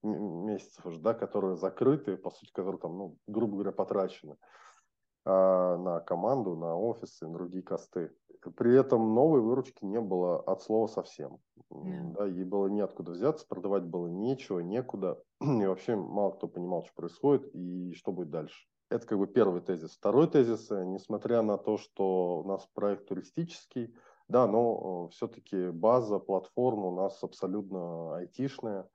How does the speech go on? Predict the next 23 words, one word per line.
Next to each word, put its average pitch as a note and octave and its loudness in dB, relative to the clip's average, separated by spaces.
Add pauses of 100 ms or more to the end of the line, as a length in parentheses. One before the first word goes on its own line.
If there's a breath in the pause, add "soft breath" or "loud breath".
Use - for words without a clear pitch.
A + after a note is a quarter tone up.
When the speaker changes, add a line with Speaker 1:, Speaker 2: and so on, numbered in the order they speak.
(440)
Speaker 1:
Поэтому G2 4
основная A2+ 4
часть G#2 -2
команды, G#2+ 0
большая G#2+ 0
часть - -10
команды — A2 -4 (380)
это F#2 2
разработчики, G#2+ -2 (260)
а G#2+ 0
не, G2+ 2
э, F2+ -6
специалисты - -4
по - -10
туризму. D#2 -4
То E2 -4
есть - -8
разработчиков G#2 0
в - -2
нашей F#2 -2
команде A#2 0
было F2 2
больше F2+ -2